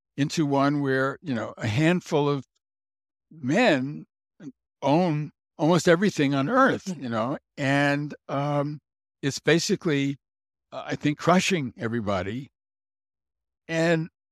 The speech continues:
there's somehow an assumption that, um, humans are so adaptable, we can adapt to anything. And we can adapt to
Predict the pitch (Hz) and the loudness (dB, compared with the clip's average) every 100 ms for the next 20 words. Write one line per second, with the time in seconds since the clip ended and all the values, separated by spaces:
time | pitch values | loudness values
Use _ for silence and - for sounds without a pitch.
0 | - 185 147 - - 254 247 170 185 175 | -10 -6 -4 -4 2 4 6 4 4 2
1 | 170 147 139 - - 151 170 - 120 113 | 4 2 0 -2 0 0 0 -6 -6 -6
2 | 120 123 _ _ _ 170 123 120 120 - | -8 -10 _ _ _ -6 0 2 0 -6
3 | - - 117 123 113 110 110 _ _ _ | -20 -12 -8 -6 -6 -6 -10 _ _ _
4 | _ _ _ _ _ _ _ 165 190 180 | _ _ _ _ _ _ _ -2 2 2
5 | 151 151 - 139 131 135 139 - 123 117 | 0 -2 2 2 4 4 4 2 -2 -2
6 | 113 143 151 131 120 120 117 - 123 113 | 0 0 0 0 2 2 2 -2 -2 -2
7 | 113 - 98 82 - _ _ _ _ _ | -2 -4 -10 -10 -20 _ _ _ _ _
8 | _ _ _ - 120 135 208 - 247 285 | _ _ _ -8 -4 -2 0 4 4 4
9 | 190 139 151 139 - 165 | 4 4 4 4 0 -4